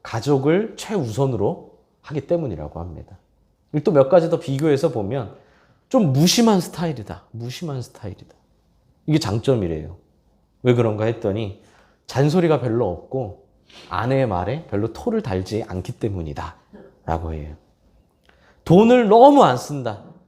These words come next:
아내인 나에게도 돈을 너무 안 쓴다. 이게 왜 장점이냐? 돈을 낭비하지 않기 때문에 돈을 차곡차곡 잘 모은다는 거죠. 가족끼리 무심하거나 사이가 안 좋다. 이 좀 예상이 되시죠? 이제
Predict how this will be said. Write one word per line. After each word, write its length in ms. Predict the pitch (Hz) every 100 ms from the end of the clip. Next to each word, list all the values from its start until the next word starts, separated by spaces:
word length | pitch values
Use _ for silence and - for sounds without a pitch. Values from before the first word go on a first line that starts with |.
| _ -
아내인 580 | 107 165 202 202 202 135
나에게도 720 | 113 156 160 151 196 143 -
돈을 340 | 214 247 226
너무 280 | 226 285 226
안 140 | 113
쓴다. 440 | - 131 104 95 - _ _ _ _ -
이게 100 | 156
왜 140 | 190
장점이냐? 800 | 131 110 147 120 98 117 107 - - _ _ _
돈을 320 | - 170 190 151
낭비하지 540 | 113 151 170 156 151
않기 220 | 101 143
때문에 600 | - 127 110 123 151 101
돈을 260 | 127 131 131
차곡차곡 640 | - - - - 135 156
잘 200 | - 98
모은다는 540 | 98 110 120 95 82 87
거죠. 260 | 82 - - _ _ _ _ _ _ _ _ _ _ _ _
가족끼리 520 | - 135 208 214 196
무심하거나 920 | 156 156 - 196 175 170 165 156 160
사이가 380 | 151 - 208 185
안 120 | 113
좋다. 380 | 117 - - 98 _ _ _ _ _ _
이 120 | 151 143
좀 200 | 175 127
예상이 340 | 117 139 131
되시죠? 520 | 101 - 101 147 139 110
이제 400 | 104 135 -